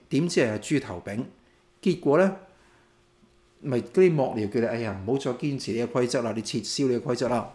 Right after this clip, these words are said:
就噉樣啫嘛。OK？噉啊，當時佢就上個禮拜呢，係 Harris 嘅高級通訊顧問 Brian Fallon 公開承認佢哋試圖取消 microphone 嘅靜音嘅努力，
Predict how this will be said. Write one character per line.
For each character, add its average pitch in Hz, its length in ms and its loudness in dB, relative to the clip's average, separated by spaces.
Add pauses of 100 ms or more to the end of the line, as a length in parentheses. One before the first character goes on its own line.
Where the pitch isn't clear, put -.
就 135 140 -6
噉 135 180 -2
樣 196 220 6
啫 214 80 4
嘛。 202 220 4 (400)
OK？ 208 320 6 (2000)
噉 175 180 4
啊， 139 380 4 (380)
當 202 180 8
時 117 260 4
佢 139 140 4
就 123 380 4 (380)
上 139 300 4
個 139 60 4
禮 135 160 8
拜 135 180 4
呢， 165 220 2 (500)
係 127 460 6
Harris 175 380 4
嘅 147 120 4
高 175 160 6
級 175 260 0
通 175 200 0
訊 127 260 0
顧 131 140 2
問 117 240 0
Brian 151 260 4
Fallon 131 400 2
公 165 140 -2
開 165 180 0
承 110 100 -4
認 104 120 -4
佢 131 80 -2
哋 123 120 2
試 127 200 -2
圖 107 100 -2
取 131 160 -4
消 170 120 0
microphone 160 520 -2
嘅 120 80 -2
靜 120 200 -2
音 131 120 0
嘅 131 140 -4
努 98 180 -2
力， 107 140 -6